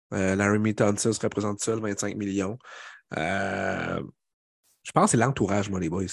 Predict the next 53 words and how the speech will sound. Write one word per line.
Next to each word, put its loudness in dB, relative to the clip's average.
Peut-être 2
pas 2
nécessairement 4
parce 0
que -4
tu -4
fais -4
pas 0
affaire -6
avec -6
un -8
agent. -8
Je -20
pense -2
que -4
c'est -4
toujours 0
mieux 0
quand 2
même. 2
Mais 6
je -2
pense 6
que 0
c'est 2
l'entourage 4
aussi. -2
Puis 0
ce -6
que 6
j'aime, 6
ce -10
que -2
je -4
déteste, 2
à 4
vrai 2
dire, 0
de -2
Lamar, 0
c'est -8
qu'il 2
a -2
toujours 6
été 4
correct, 2
pas 4
trop 0
présent 4
sur -2
les -2
réseaux -4
sociaux. -4